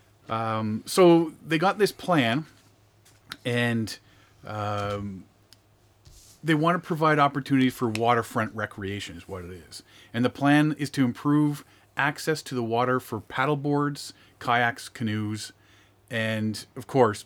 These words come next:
the plan still requires, uh, city council for approval. So paddlers and kayakers, uh,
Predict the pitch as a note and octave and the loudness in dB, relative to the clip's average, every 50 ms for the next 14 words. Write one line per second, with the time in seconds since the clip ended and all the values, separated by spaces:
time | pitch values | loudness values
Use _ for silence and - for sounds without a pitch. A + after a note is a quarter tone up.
0 | - D#3+ A#2+ - - - B2+ A#2 A2+ - - B2 G#2+ G#2+ G2+ - A#2 G#2 G2+ G2 | -18 -18 -18 -12 -4 -2 -2 -2 -2 -2 -4 -2 -2 -2 -4 -2 -2 -2 -2 -2
1 | F#2+ - - - - _ _ _ _ _ _ - - - A#2+ A2 G#2 G2+ - - | -4 -6 -8 -12 -14 _ _ _ _ _ _ -20 -16 -12 -10 -8 -8 -8 -6 -6
2 | C3 A2 - - A2+ G#2 G2+ - G2 F#2 - - F2 E2+ - - G2 F2 E2+ - | -8 -8 -6 -4 -4 -4 -4 -6 -10 -14 -10 -10 -10 -10 -10 -12 -12 -12 -12 -16
3 | - - _ _ _ _ _ _ _ _ - _ - _ _ - _ _ _ _ | -20 -20 _ _ _ _ _ _ _ _ -20 _ -20 _ _ -20 _ _ _ _
4 | _ - - - - - - - - - - - D3+ C#3+ C#3 C#3+ - - D3+ D#3+ | _ -18 -18 -18 -18 -20 -20 -20 -18 -8 2 6 6 8 6 6 4 4 4 4
5 | F#3 F#3+ F#3 F3 F3 E3 - D#3+ D#3 D3+ D3 D3+ - D#3 C#3+ C3 - - - - | 6 4 2 2 0 -2 0 2 4 4 4 4 2 0 0 0 -2 -8 -18 -20
6 | _ - - _ _ _ - A#2 A#2 A2+ A2+ A#2 | _ -20 -20 _ _ _ -8 -4 -4 -2 -2 -2